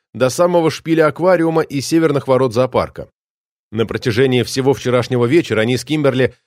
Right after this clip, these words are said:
поочерёдно наблюдали в бинокль за военными, дежурящими у ворот, отслеживая малейшие изменения в их поведении. Услышав, что её напарник разговаривает по телефону, Моу натянула куртку. Несколько минут назад она говорила со своим мужем, оставшимся в Вирджинии.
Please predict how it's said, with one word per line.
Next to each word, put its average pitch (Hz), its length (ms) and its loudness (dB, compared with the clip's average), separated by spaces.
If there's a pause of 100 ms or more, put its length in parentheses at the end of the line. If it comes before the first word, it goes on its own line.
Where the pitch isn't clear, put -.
(140)
поочерёдно 147 540 0
наблюдали 143 440 2
в 110 60 -2
бинокль 143 400 0
за 120 140 -2
военными, 139 520 2
дежурящими 123 600 -2
у 131 80 2
ворот, 139 540 0
отслеживая 131 600 0
малейшие 147 720 0
изменения 123 540 0
в 110 80 -2
их 110 100 -4
поведении. 87 600 -8 (720)
Услышав, 180 420 0
что - 160 0
её 175 140 4
напарник 175 500 0
разговаривает 139 580 2
по 131 120 -4
телефону, 160 560 0
Моу 180 240 2
натянула 151 460 0
куртку. 101 500 -8 (600)
Несколько 135 400 0
минут 135 220 2
назад 139 320 2
она 113 160 -2
говорила 131 380 2
со 117 100 -10
своим 127 280 0
мужем, 131 400 0
оставшимся 113 580 -4
в - 20 -4
Вирджинии. 104 720 -4